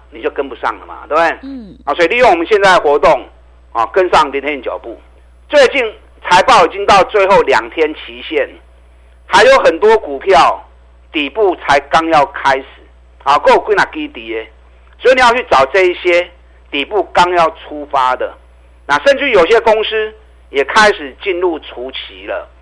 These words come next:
Speaker 1: 你看昨天，昨天八九三八的民安除息，除息九块钱，昨天除下来，会不会填息？越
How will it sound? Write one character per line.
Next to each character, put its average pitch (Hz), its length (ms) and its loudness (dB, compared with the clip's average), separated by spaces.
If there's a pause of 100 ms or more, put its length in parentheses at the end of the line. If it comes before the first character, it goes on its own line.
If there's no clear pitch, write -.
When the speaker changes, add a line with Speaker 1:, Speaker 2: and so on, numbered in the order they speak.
(240)
Speaker 1:
你 - 80 -14
看 208 200 0
昨 165 180 0
天， 175 320 0 (380)
昨 185 140 2
天 247 320 2 (200)
八 226 200 4
九 147 260 0
三 190 220 2
八 185 180 4
的 175 80 2
民 147 240 -10
安 160 200 0
除 120 260 -16
息， 95 340 -18 (560)
除 190 240 0
息 185 380 -8 (260)
九 135 200 -2
块 151 300 2
钱， 104 320 -12 (560)
昨 165 160 0
天 220 180 2 (120)
除 165 240 -8
下 175 260 4
来， 117 180 2 (600)
会 285 100 4
不 294 60 6
会 277 120 6
填 220 180 4
息？ 202 260 -8 (640)
越 285 240 4